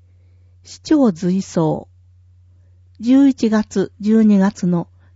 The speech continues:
時間外の窓口。二十六ページ。十一月、十二月の各種相談。市税の納期限。十一月三十日火曜。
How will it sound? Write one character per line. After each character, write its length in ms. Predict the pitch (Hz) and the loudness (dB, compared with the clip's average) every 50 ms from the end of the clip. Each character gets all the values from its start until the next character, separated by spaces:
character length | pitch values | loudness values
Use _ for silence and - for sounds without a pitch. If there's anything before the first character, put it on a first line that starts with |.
| _ | _
時 160 | - 180 220 - | -6 -6 -6 -2
間 280 | - 285 311 302 277 | -2 0 0 0 0
外 220 | 233 196 180 175 170 | 0 0 -2 -2 -2
の 140 | 156 160 | -2 -4
窓 260 | 165 160 160 - 180 170 | -4 -4 -4 -2 -4 -4
口。 400 | 160 170 - - - - - - _ _ _ _ _ _ _ _ _ _ _ _ _ _ | -4 -8 -14 -16 -20 -20 -20 -20 _ _ _ _ _ _ _ _ _ _ _ _ _ _
二 160 | 262 269 277 | 0 0 0
十 260 | 269 - 196 180 170 | 0 0 -2 -2 0
六 280 | 165 170 165 - - - | -2 -4 -6 -6 -10 -18
ペ 300 | _ - 226 202 175 165 | _ -4 -2 -2 -2 -2
ー 60 | 147 | -4
ジ。 220 | - - - - - _ _ _ _ _ _ _ _ _ _ _ _ _ _ _ _ _ _ _ _ _ _ _ _ _ _ _ _ _ _ _ _ | -8 -12 -18 -20 -20 _ _ _ _ _ _ _ _ _ _ _ _ _ _ _ _ _ _ _ _ _ _ _ _ _ _ _ _ _ _ _ _
十 260 | - - 277 285 285 | 0 2 4 4 4
一 220 | 285 - - 269 | 2 2 0 0
月、 300 | 254 247 240 - - 233 | 0 0 -2 -2 -4 -6
十 240 | 202 196 220 233 226 | -2 2 2 4 4
二 160 | 220 220 214 | 4 4 2
月 280 | 202 196 202 - - 190 | 2 0 -2 -4 -4 -4
の 200 | 170 160 - - _ _ _ _ _ _ _ _ | -4 -4 -6 -12 _ _ _ _ _ _ _ _
各 240 | - - 294 - - | -4 -4 -4 -4 -6
種 180 | - - 202 175 | -6 -4 -4 -4
相 360 | - - 180 175 170 165 160 | -2 -2 0 0 0 0 -2
談。 260 | - 165 160 202 220 - _ _ _ _ _ _ _ _ _ _ _ _ _ _ _ _ _ _ _ _ _ _ _ _ | -4 -8 -8 -10 -12 -16 _ _ _ _ _ _ _ _ _ _ _ _ _ _ _ _ _ _ _ _ _ _ _ _
市 200 | - - - 302 | -10 -6 -4 -4
税 280 | 311 - 262 220 190 170 | 0 2 2 4 4 2
の 160 | 165 165 165 | 0 0 0
納 240 | 175 196 208 208 202 | 2 2 2 2 0
期 180 | - - 190 | -2 -4 -4
限。 300 | 165 - 151 143 - - - _ _ _ _ _ _ _ _ _ _ _ _ | -2 -4 -6 -6 -8 -10 -16 _ _ _ _ _ _ _ _ _ _ _ _
十 240 | - - 269 269 269 | -2 0 2 2 2
一 220 | 262 - - 247 | 0 0 -2 0
月 200 | 233 233 240 - | 0 0 -2 -6
三 320 | - - - 226 220 220 214 | -8 -4 -2 0 0 0 0
十 220 | 190 208 202 190 | 0 0 0 0
日 320 | 175 160 147 - - - - | 0 -2 -4 -6 -10 -18 -12
火 180 | - 175 175 | -8 -4 -2
曜。 380 | 175 175 170 156 151 - - | 0 0 0 -2 -2 -6 -10